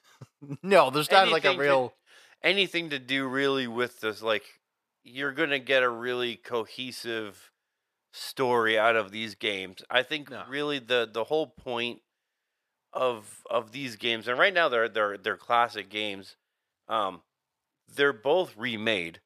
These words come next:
Speaker 2: So you can actually buy re-, you know, remastered versions of these games now.
Speaker 1: Right, instead of playing the original, like, P S two or Xbox, you know, when
Speaker 2: Which
Speaker 1: it came out,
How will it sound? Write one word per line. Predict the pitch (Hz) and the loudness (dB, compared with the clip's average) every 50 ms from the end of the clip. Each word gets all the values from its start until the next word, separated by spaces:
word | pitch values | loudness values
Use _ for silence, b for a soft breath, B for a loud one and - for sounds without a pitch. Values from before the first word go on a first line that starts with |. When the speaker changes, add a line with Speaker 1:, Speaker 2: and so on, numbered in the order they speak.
| _ _ _ _ _ _ _ _ _ _ | _ _ _ _ _ _ _ _ _ _
Speaker 2:
So | - 135 139 | -4 -4 -2
you | 131 127 135 165 170 | -2 -2 -4 -6 -6
can | - 160 151 | -4 0 2
actually | 151 160 160 - - 147 135 117 | 2 2 2 0 -4 -8 -8 -6
buy | 104 - 110 113 117 113 | 0 2 4 6 6 4
re-, | 110 104 104 117 123 123 120 98 - | 2 0 -4 -6 -6 -6 -6 -8 -10
you | 87 117 113 | -8 -4 -4
know, | 101 98 | -4 -4
remastered | 95 104 127 131 120 110 110 104 113 120 - - - 110 104 104 101 101 _ _ _ _ _ | -4 -6 -8 -6 -2 0 2 2 2 0 -2 -4 -6 -6 -6 -6 -6 -10 _ _ _ _ _
versions | 95 110 117 120 123 113 113 113 107 101 101 | -4 -2 0 0 0 -2 -6 -10 -8 -6 -2
of | 101 104 104 101 101 | -2 -2 -2 -4 -8
these | 107 104 101 98 92 | -12 -12 -12 -12 -8
games | - 101 101 107 101 92 92 92 90 95 | -6 -4 -4 -4 -4 -8 -10 -14 -16 -8
now. | 98 107 127 127 113 92 92 90 101 _ _ _ _ _ _ _ _ _ B B B B B B B B B - | -2 0 0 2 0 0 -2 -6 -10 _ _ _ _ _ _ _ _ _ B B B B B B B B B 2
Speaker 1:
Right, | 143 120 98 92 | 4 4 4 2
instead | 104 104 - - 139 123 | -4 -8 -2 0 0 0
of | 113 - | 0 -4
playing | - 131 131 123 117 113 107 104 101 - - | -4 -4 -4 -2 -4 -6 -8 -12 -14 -16 -18
the | - 113 113 110 104 | -12 -8 -8 -6 -4
original, | 104 113 120 117 110 113 107 107 | -2 -2 -2 -2 -2 -6 -6 -6
like, | 101 101 98 92 _ | -4 -4 -4 -6 _
P | - - 107 | -10 -8 -8
S | 104 95 - | -8 -8 -8
two | - - 113 107 101 98 | -12 -10 -12 -10 -10 -10
or | 95 92 90 - - | -10 -10 -10 -10 -10
Xbox, | - 110 - - - 107 95 90 85 - - - - _ _ _ _ _ _ _ _ _ - | -10 -10 -10 -8 -8 -8 -6 -6 -8 -12 -16 -20 -20 _ _ _ _ _ _ _ _ _ -14
you | 123 | -12
know, | 117 | -10
when | 110 107 107 | -8 -8 -10
Speaker 2:
Which | |
Speaker 1:
it | 101 - | -10 -10
came | - 117 101 | -10 -10 -8
out, | 98 | -8